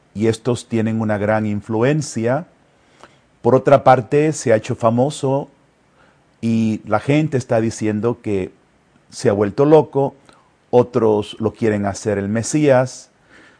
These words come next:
y esto, pues, está generando un peligro para la familia de Jesús, porque él puede traerles honra,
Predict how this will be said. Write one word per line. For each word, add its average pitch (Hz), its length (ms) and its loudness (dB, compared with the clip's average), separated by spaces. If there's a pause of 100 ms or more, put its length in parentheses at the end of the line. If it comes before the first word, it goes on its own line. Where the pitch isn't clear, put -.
(1300)
y 117 160 0
esto, 135 340 0
pues, 104 520 -4
está 101 320 -4
generando 113 800 -2
un 117 140 -4
peligro 113 640 2 (440)
para 104 180 0
la 101 120 2
familia 107 480 -2
de 98 140 -2
Jesús, 131 640 -6 (760)
porque 113 720 -2 (880)
él 117 320 4
puede 117 320 0
traerles 113 580 0
honra, 135 720 0